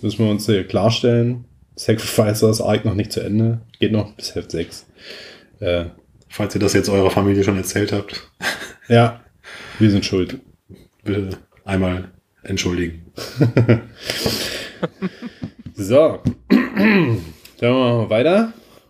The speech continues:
Speaker 1: Und zwar, ich, ich fahre hier ja immer so ein bisschen hoch, wenn so in Storys so Teenie-Kram und so, wenn's ums Vögeln geht und so.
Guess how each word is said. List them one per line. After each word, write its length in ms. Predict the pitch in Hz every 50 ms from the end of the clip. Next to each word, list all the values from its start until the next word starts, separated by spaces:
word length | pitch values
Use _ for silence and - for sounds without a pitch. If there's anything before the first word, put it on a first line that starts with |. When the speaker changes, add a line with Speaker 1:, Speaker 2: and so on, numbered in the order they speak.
| - -
Speaker 1:
Und 200 | 120 120 117 113
zwar, 600 | - 110 110 107 113 123 139 156 185 220 226 226 - - _ _ _ _ _ _ _ _ _ _ - _ - - - _ _ - - - - _ _
ich, 500 | - - 113 104 90 - - - - - - _ - - _ - _ _
ich 160 | - 113 113
fahre 200 | - - 131 135
hier 180 | 139 147 151 147
ja 100 | 135 131
immer 160 | 123 127 123
so 80 | 110 113
ein 80 | 113
bisschen 300 | 110 117 117 - 107 85
hoch, 300 | 104 123 139 - - -
wenn 140 | 127 110 110
so 180 | 104 107 104 101
in 120 | 104 101
Storys 460 | - - - 101 98 123 131 123 123
so 120 | - 117 107
Teenie-Kram 840 | 107 - - 123 143 165 170 160 - - 147 135 139 143 147 151 123
und 200 | 104 110 107 107
so, 160 | - 107 101 101
wenn's 180 | 104 104 -
ums 180 | - 98 95 -
Vögeln 440 | - - 110 120 139 156 160 165 156
geht 240 | 147 147 143 - 139
und 160 | 139 139 131
so. 400 | - 139 139 156 170 170 -